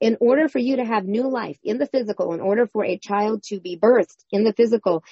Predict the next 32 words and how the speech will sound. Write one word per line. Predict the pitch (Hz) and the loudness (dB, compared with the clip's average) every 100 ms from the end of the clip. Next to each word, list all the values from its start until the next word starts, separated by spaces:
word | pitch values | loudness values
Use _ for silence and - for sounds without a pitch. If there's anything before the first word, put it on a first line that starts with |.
| - | -2
you | 269 | 2
have | 349 392 | 2 2
to | 339 | -2
take | 294 320 277 | 0 0 0
an | 254 | 0
action | 302 370 320 233 | -2 -2 -2 -2
before | 208 185 165 | -2 -2 -2
that, | 156 - _ _ _ _ | -4 -10 _ _ _ _
right? | 220 247 349 440 - _ | 2 4 4 2 0 _
<laughs> | 294 - 392 427 - - 285 | -4 -2 -4 -4 -10 -12 -4
Now, | 269 220 - | -4 -4 -2
we | 277 | 0
all | 311 311 | 0 -2
know | 320 | -2
where | 302 285 | 0 0
babies | 277 294 311 - | 0 -2 -8 -8
come | 247 | -12
from, | 226 196 214 | -10 -10 -10
and | - 214 208 | -8 -8 -4
so | 226 208 196 - - | 0 0 -2 -8 -6
we | 247 | -4
love | 240 277 254 | -2 -4 -4
these | 269 | -6
little | 240 240 | 0 0
blessings, | 220 262 285 262 | 0 -4 -4 -4
but | 233 220 | -4 0
there's | 302 269 | 0 0
an | 254 | -2
action | 285 294 339 - 202 175 190 _ _ _ | -6 -12 -12 -8 -8 -6 -10 _ _ _
that | 247 233 - | 0 0 0
takes, | 214 269 247 - 214 | 0 0 0 -12 -2
that | 202 170 | 0 0